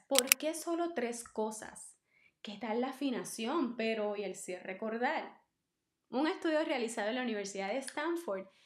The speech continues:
encontró que las personas que se consideraban multitarea en realidad tenían peor rendimiento en tareas de atención selectiva, memoria de trabajo y s-, resolución de problemas que las personas que se enfocaban en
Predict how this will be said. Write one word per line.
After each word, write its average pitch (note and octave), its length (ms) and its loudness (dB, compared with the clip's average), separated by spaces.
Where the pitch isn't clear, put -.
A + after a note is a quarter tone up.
encontró B3+ 680 0
que C#4 120 0
las B3 120 0
personas A#3 380 -4
que D#4+ 120 -4
se D4+ 120 -6
consideraban A#3+ 800 0
multitarea G#3 880 -2
en C4 160 2
realidad B3+ 400 2
tenían D4+ 440 0
peor B3+ 340 0
rendimiento C4 840 2
en E4 140 4
tareas G#3+ 260 0
de B3 60 0
atención G#3 540 -2
selectiva, A#3+ 680 0
memoria F#3 420 -2
de B3 120 -2
trabajo A#3+ 640 0
y F4 340 2
s-, - 320 -8
resolución C4+ 720 0
de B3 100 2
problemas G#3 680 -2
que D4+ 100 4
las F4+ 140 4
personas A#3+ 600 2
que B3+ 80 -4
se A#3 100 -4
enfocaban G#3+ 640 0
en G3+ 260 -4